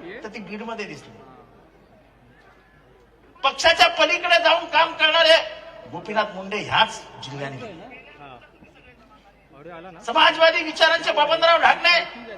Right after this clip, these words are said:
याच जिल्ह्याने दिले. किशन काकी जिल्ह्यात, क्षीरसागर ह्याच जिल्ह्याने दिले. असा हा जिल्हा.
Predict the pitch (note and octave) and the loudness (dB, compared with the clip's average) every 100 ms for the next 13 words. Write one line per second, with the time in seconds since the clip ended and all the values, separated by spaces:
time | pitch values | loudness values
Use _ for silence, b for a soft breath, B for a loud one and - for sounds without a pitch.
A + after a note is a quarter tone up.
0 | D#3+ C#3 C#3 - _ _ _ - C#3 A3 | -18 -20 -20 -20 _ _ _ -16 0 2
1 | A#3 - - - - E3 F3+ E3 D3+ D#3+ | 2 -6 -18 -20 -18 -18 -14 -12 -6 -6
2 | E3+ - - D3+ C3 G3 F3+ G#3 G#3 G3+ | -8 -12 -16 -18 -20 -14 -10 -8 -6 -6
3 | A3 F3 F#3+ G#3 G3 F#3 - - - G#3 | -6 -16 -12 -6 -6 -6 -12 -18 -18 -16
4 | G3+ G#3+ A3 A3 - D#3 D#3 - E3 A3 | -10 -10 -10 -12 -16 -20 -20 -8 -6 -6
5 | G3+ E3+ C#3+ B2+ - - - - - - | -12 -12 -12 -14 -18 -20 -20 -20 -20 -20
6 | - - F3+ - - - G#3 C4 C4 A#3+ | -20 -20 -20 -20 -20 -18 -10 -6 -6 -8
7 | B3 C4+ | -6 -4